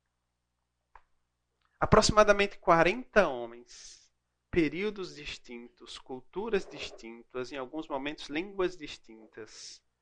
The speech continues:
eles construíram, guiados por quem mesmo? Só pode ser guiado por Deus. Algo tão coerente de Gênesis um a Apocalipse vinte e dois é algo impossível de ser humano.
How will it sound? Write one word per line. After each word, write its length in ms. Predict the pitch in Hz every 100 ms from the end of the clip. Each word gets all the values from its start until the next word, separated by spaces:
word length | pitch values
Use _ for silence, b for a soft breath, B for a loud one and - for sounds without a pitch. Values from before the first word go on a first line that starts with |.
| _ -
eles 220 | 147 -
construíram, 1080 | - 202 - - 147 120 123 143 147 170 190 _ _ _
guiados 340 | 139 147 151 -
por 220 | - -
quem 180 | 151 127
mesmo? 380 | 135 151 175 _ b b
Só 300 | - - 214
pode 460 | 208 - - 160 190
ser 320 | - - 170
guiado 380 | 143 135 139 139 -
por 160 | 143 131
Deus. 480 | 113 135 165 - - B B -
Algo 280 | 170 160
tão 280 | 160 - 196
coerente 720 | - - 175 127 139 185 - 156
de 180 | 165 139
Gênesis 720 | 117 123 143 165 170 170 131
um 140 | 135
a 60 | 170
Apocalipse 680 | 165 - - 139 135 - -
vinte 240 | 151 -
e 40 | 113
dois 760 | 110 127 156 147 - - - _ _ _ _ -
é 120 | 143
algo 480 | 135 151 156 170 175 _ _ _ _ _ _ _ _ _ -
impossível 880 | 185 - 196 - - - 196 185 160
de 120 | 151
ser 280 | - 139 131
humano. 480 | 123 113 107 101